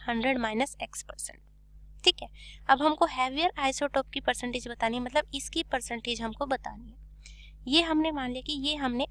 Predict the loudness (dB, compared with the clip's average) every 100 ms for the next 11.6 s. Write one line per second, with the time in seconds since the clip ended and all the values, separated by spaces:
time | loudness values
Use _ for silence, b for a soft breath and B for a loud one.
0 | -4 0 0 2 0 -2 -4 -6 0 2
1 | 2 -2 -4 -4 -8 -18 -20 -20 -18 -18
2 | -18 b b -10 -8 -6 4 4 4 -2
3 | 0 0 2 2 -2 0 0 0 -4 -2
4 | -2 -2 -4 2 2 2 0 2 0 2
5 | 2 2 b b b -2 0 6 6 6
6 | 2 0 -2 -2 -6 -6 -8 -10 -20 -20
7 | -16 -6 0 0 0 -2 -2 -2 -4 -2
8 | 2 0 0 -2 -2 -2 -6 0 0 -2
9 | B B 0 2 4 2 2 0 -2 2
10 | 4 4 4 2 0 -6 -4 -4 -2 2
11 | 2 2 -4 -8 -16 -20